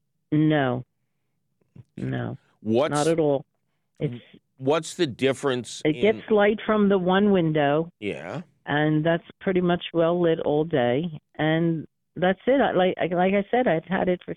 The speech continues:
Speaker 1: three years, and it's done so well. And it
Speaker 2: Yeah,
Speaker 1: just
Speaker 2: yeah, yeah. We
Speaker 1: went
Speaker 2: gotcha.
Speaker 1: downhill.
Speaker 2: Now, um, you say it's in a window. Um,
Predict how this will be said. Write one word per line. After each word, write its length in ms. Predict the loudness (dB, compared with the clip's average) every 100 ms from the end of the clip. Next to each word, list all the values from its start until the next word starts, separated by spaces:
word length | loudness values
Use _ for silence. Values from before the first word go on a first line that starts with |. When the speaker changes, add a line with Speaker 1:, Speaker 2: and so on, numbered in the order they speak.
| -4
Speaker 1:
three 200 | 0 2
years, 200 | 2 0 -4 _ _ _ -4
and 100 | -4
it's 100 | -4 _
done 240 | 0 0 0
so 120 | 0
well. 280 | 2 2 2
And 160 | 0 0
it 80 | 0
Speaker 2:
Yeah, 160 | 2
Speaker 1:
just 120 | 2
Speaker 2:
yeah, 180 | 2 0
yeah. 220 | 0 0
We 60 | 2
Speaker 1:
went 120 | 2
Speaker 2:
gotcha. 200 | 2 2 2 0
Speaker 1:
downhill. 300 | 0 -2 -6 -14 _ -4
Speaker 2:
Now, 400 | -2 0 -2 -4 _ -2
um, 840 | 0 2 2 2 2 2 0 -4 -10 _ _ _ _ _ _ _
you 220 | -2 -2
say 560 | 0 0 2 0 -2 -2
it's 280 | -2 0 0
in 120 | 0
a 60 |
window. 400 | 2 2 0 -2 -6 _ _ _ _ 0
Um, 720 | 2 4 4 4 2 0